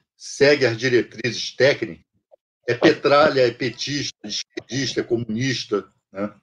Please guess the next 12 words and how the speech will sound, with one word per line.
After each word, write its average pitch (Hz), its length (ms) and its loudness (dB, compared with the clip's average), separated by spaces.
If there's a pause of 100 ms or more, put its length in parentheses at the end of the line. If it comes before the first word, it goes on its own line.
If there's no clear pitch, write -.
(540)
É, 95 280 4
né, 92 240 0
não 120 180 2
quer 131 140 6
o 131 80 8
desenvolvimento 113 680 6
do 117 100 0
país. 135 640 2 (2500)
E 147 100 6
aqueles 143 480 6
que 151 120 -2
negam 131 680 4